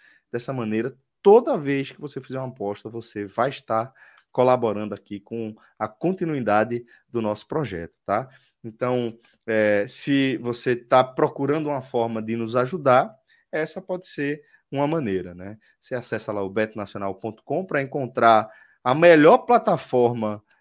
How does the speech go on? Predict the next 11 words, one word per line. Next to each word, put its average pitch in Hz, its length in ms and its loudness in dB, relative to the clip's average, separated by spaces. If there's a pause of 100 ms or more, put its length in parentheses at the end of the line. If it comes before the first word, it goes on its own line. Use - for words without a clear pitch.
(120)
é, 110 420 0
do 110 140 -10
mercado 117 800 -2 (240)
de 110 80 -6
sites 131 340 0
de 123 80 -4
apostas 110 460 -4
aqui 110 240 -6
no 160 100 -6
Brasil, 120 640 -4
absolutamente 131 1120 -4